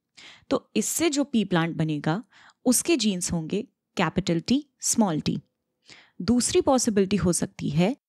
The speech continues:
कि दूसरा कैपिटल टी दूसरे स्मॉल टी से फ्यूज कर जाए, ऐसे में भी बनेगा कैपिटल टी, स्मॉल टी,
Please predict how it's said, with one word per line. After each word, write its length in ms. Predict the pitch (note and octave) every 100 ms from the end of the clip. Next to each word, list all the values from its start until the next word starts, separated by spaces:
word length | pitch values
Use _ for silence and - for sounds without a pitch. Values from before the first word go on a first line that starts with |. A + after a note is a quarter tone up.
| _ -
कि 100 | C#4+
दूसरा 480 | G#3 G#3 G3+ - D#4+
कैपिटल 500 | D#4 F#3+ - F3+ D#3+
टी 220 | - G3+ - _ _ F3
दूसरे 400 | G3+ F#3+ C#4 D#4
स्मॉल 280 | - G3+
टी 140 | G3+ A3
से 140 | -
फ्यूज 260 | G#3 G#3+ G3+
कर 160 | G#3+
जाए, 240 | F#3+ F#3+ F#3 _ _ - _ -
ऐसे 280 | G#3 G3 A3+
में 300 | A3 F#3 E3
भी 220 | D#3+ G#3
बनेगा 380 | A#3+ A#3+ A#3+ A#3+
कैपिटल 520 | A#3+ G#3 G3 A3 A3
टी, 180 | G#3+ A#3
स्मॉल 300 | A3 A3+ G#3
टी, 220 | G3 G3+